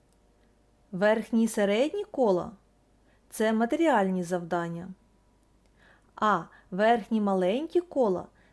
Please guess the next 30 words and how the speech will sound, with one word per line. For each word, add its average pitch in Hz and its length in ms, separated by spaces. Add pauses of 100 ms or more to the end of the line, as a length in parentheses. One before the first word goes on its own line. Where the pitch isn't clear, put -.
це - 180
бонус 220 560
нам 185 260 (340)
за 196 360
виконання 247 720
цих 175 340
завдань. 190 640 (960)
А 214 120
тепер 269 320
розглянемо, 220 520
за 208 120
що 294 180
відповідають 214 560
лінії 240 520 (220)
та 208 120
нижні 214 380
вершини 262 500
у 202 140
родовому 196 420
квадраті. 190 580 (600)
Нижні 247 420
кола 311 520 (920)
відповідають 214 720
за 202 100
карму, 214 520
з - 40
чим 226 260
не 311 120
впорався 226 640
рід. 170 280